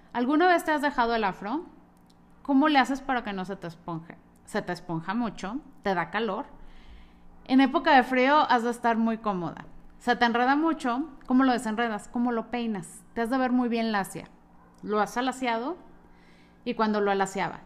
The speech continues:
deberías alaciarlo más seguido. ¿Cuánto te tardas? Es que no lo tienes chino, lo tienes grifo. Odié la palabra grifo, la odié, no saben cuántas veces me lo dijeron. Seguidos de un millón de consejos de gente lacia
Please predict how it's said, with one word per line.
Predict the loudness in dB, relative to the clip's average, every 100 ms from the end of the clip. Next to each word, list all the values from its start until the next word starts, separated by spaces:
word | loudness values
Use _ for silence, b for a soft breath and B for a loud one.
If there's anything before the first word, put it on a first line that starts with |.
| -8
deberías | -2 2 2 2 2
alaciarlo | 0 0 -2 -2
más | -2 -4
seguido. | -6 -6 -6 -12 -18 -20 -8
¿Cuánto | 2 2 2
te | -4
tardas? | -4 -2 -4 -8 -18 -20 -20 -18
Es | -6
que | -2
no | 0
lo | 0 0
tienes | 0 -2 -4
chino, | -8 -8 -8 -8
lo | -6 -2
tienes | -2 -2 -2
grifo. | -6 -8 -12 -18 -20 _ _ _ _ -4
Odié | -2 4 4 4
la | 2 0
palabra | -2 -2 -4
grifo, | -6 -8 -12 -14 -2
la | 4 4
odié, | 4 0 -4
no | -8
saben | -6 -6 -6
cuántas | -6 -8 -8
veces | -8 -10
me | -10
lo | -12
dijeron. | -14 -18 -20 -20 b b b b b b b _ -4
Seguidos | 0 2 2
de | 2
un |
millón | 2 2 2
de | 0
consejos | -2 0 0 0 0 -2 -2 -8 B B -8
de | -4
gente | -2 -2 -2
lacia | 2 4 4 0 -4 -4